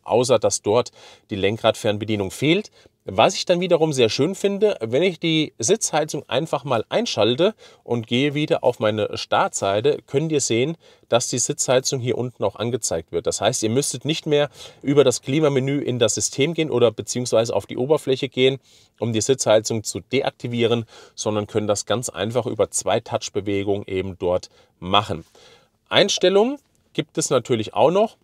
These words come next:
Temperaturanpassung für den Fußraum,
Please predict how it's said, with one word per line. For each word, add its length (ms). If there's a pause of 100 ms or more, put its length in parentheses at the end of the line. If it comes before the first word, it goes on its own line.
(840)
Temperaturanpassung 1000
für 160
den 120
Fußraum, 580